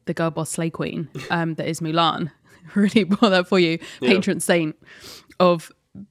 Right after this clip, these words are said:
Speaker 1: the trans girls everywhere, apparently.
Speaker 2: Yes.
Speaker 1: But I, like, I think that that's really interesting of, like, this journey of, there is, like, obviously so many studies around, like, how early kids are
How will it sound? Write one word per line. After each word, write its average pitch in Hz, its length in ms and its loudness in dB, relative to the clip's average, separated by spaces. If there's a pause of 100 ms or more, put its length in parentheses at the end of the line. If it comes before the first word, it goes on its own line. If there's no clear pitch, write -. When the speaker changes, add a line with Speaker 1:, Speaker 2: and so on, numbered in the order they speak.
(160)
Speaker 1:
the 185 80 2
trans 170 340 2
girls 175 220 2
everywhere, 170 360 0
apparently. 156 460 -2
Speaker 2:
Yes. - 320 0
Speaker 1:
But 233 100 2
I, 226 120 4
like, 214 240 0
I 202 420 0
think 202 200 -6
that 185 60 -2
that's 180 220 -2
really 180 460 2
interesting 175 340 0
of, 160 80 -4
like, 165 300 0
this 190 320 4
journey 175 480 4
of, 160 160 -4
there 170 180 2
is, 170 380 -2 (400)
like, 170 360 2
obviously 175 640 0
so 294 400 6
many 180 200 2
studies 156 540 -8
around, 160 640 -2
like, 160 340 -4 (420)
how 202 400 0
early 175 400 2
kids 165 540 -8
are 160 420 -2